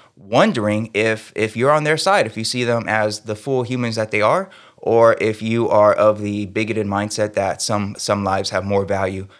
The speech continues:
than others. So, yeah, definitely take care of your students first and foremost. If you are a teacher who is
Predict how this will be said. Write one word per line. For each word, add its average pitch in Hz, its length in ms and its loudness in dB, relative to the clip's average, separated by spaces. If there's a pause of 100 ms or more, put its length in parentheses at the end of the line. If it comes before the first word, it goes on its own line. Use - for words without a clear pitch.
(300)
than 92 300 -4
others. 95 540 -2
So, 98 480 0 (100)
yeah, 92 240 -2 (680)
definitely 107 500 0 (120)
take 110 180 0
care 110 380 2
of 95 460 6
your 92 160 -8
students 98 540 -4
first - 480 -4
and 90 180 -10
foremost. 107 800 2
If 98 120 -6
you 107 120 2
are 95 80 4
a 95 60 -2
teacher 110 400 -6
who 98 180 -8
is 95 100 -10